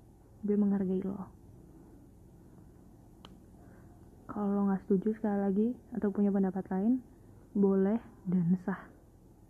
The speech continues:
Itu hak lo. Terus kalau ada yang punya pikiran tentang hal-hal yang ada di sekitar kita, yang ya sering terjadi sama kita-kita ini, padahal itu cuma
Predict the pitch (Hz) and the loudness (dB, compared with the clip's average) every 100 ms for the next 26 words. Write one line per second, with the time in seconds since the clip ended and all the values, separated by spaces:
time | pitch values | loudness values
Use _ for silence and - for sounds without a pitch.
0 | - 247 285 240 220 - 170 180 - - | -12 -4 -2 -2 -2 -2 -2 -4 -10 -20
1 | - - - - - - - - - - | -20 -20 -20 -20 -20 -20 -20 -20 -20 -20
2 | - - - - - - - - - - | -20 -20 -20 -20 -20 -20 -20 -20 -20 -20
3 | - - 247 233 226 208 208 202 208 208 | -18 -6 -6 -2 -2 0 2 2 2 0
4 | 208 - 202 202 208 233 226 208 202 202 | 0 -2 0 0 2 2 0 0 0 0
5 | 196 196 196 190 190 185 185 - - - | 0 -2 -2 -2 -2 -4 -6 -12 -20 -20
6 | - 196 190 190 - 202 180 - 190 - | -10 -6 -4 -6 -4 -4 -6 -6 -8 -6
7 | 190 196 202 196 - - - - - 247 | -4 -2 -2 -4 -10 -20 -20 -20 -4 -2
8 | 254 262 - 220 214 214 202 196 208 202 | 0 -2 -2 0 0 2 2 2 0 -2
9 | 202 208 202 202 196 220 220 208 208 240 | -4 -4 -4 -2 0 0 0 -2 -2 -2
10 | 226 220 | 2 0